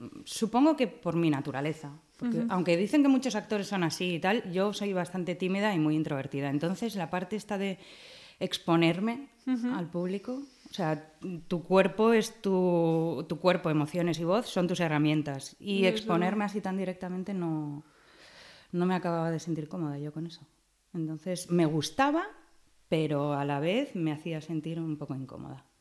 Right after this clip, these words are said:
Speaker 1: Pero bueno, sigo haciendo trabajos, ¿eh?, de actriz. Quiero decir que si alguien me quiere contratar para algo.
Speaker 2: Ahí estás, ahí
Speaker 1: <laughs>
Speaker 2: estás. O sea, ay, te sigue gustando, ¿no?
Speaker 1: Sí.
Speaker 2: De alguna manera,
Speaker 1: Sí,
Speaker 2: como
Speaker 1: lo que pasa
Speaker 2: algo
Speaker 1: es que, ah, pues hago las cosas que me apetecen,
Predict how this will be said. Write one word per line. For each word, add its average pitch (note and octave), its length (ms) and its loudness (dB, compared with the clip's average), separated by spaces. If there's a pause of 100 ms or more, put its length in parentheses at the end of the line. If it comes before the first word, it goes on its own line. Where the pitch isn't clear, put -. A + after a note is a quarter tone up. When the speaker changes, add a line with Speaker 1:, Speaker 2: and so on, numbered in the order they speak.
(580)
Speaker 1:
Pero A#3 140 6
bueno, C4+ 220 6
sigo A#3+ 240 0
haciendo E3 340 0
trabajos, A#2 480 -12
¿eh?, D3 80 -4
de D#3+ 80 -6
actriz. C#3 420 -10
Quiero F3+ 180 2
decir D#3 340 2
que D3+ 80 2
si E3 120 -2
alguien F3 300 4
me F3+ 140 2
quiere F#3 280 2
contratar C#3+ 540 -2
para D#3+ 300 -2
algo. F3+ 280 -4
Speaker 2:
Ahí A#3 200 10
estás, G#3+ 360 8
ahí G#3+ 140 12
Speaker 1:
<laughs> A#3+ 100 6
Speaker 2:
estás. A3+ 220 8 (500)
O - 40 -14
sea, C4 240 6
ay, A#3+ 260 6
te B3+ 140 6
sigue C#4 240 4
gustando, G#3 580 2
¿no? A#3 180 2
Speaker 1:
Sí. - 60 6
Speaker 2:
De B3 60 8
alguna A3+ 360 4
manera, G3+ 440 6
Speaker 1:
Sí, C4+ 80 6
Speaker 2:
como G#3+ 160 6
Speaker 1:
lo - 40 8
que G#3+ 60 8
pasa A3+ 220 6
Speaker 2:
algo C4 60 8
Speaker 1:
es B3+ 80 2
que, D#4+ 220 0 (360)
ah, F3 340 6
pues D#3+ 140 0
hago F3 180 2
las F#3+ 140 -2
cosas F3+ 220 -6
que G3 60 -8
me F3 100 -4
apetecen, D3+ 460 -10